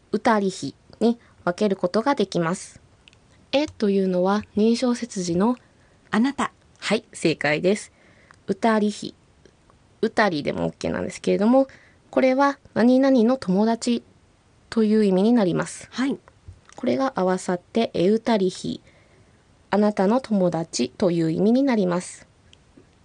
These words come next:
Speaker 1: 次に、ねは、ねはです。これは、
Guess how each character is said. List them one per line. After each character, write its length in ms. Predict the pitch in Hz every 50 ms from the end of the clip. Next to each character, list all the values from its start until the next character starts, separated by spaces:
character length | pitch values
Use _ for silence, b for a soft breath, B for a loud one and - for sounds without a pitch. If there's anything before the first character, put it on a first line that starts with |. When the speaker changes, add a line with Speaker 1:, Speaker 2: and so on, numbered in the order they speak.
| _ _ _ _ _ -
Speaker 1:
次 300 | - - 262 247 233 220
に、 260 | 214 220 226 220 - _ _ _ _ _ _ -
ね 160 | 202 240 254
は、 240 | 226 185 147 - - _ _ _ _ _ _ _ _ _ _ _ _ _ _ _ _ _ _ _ _ _ _ _
ね 160 | - 220 240 226
は 260 | 185 165 - - - _ _ - - _ _
で 140 | - 165 165
す。 240 | - - - - _ _ _ _ _ _ _ _ b b b b b b b b b _ _ _ _ _
こ 120 | - - 233
れ 140 | 226 233 226
は、 260 | 233 240 240 226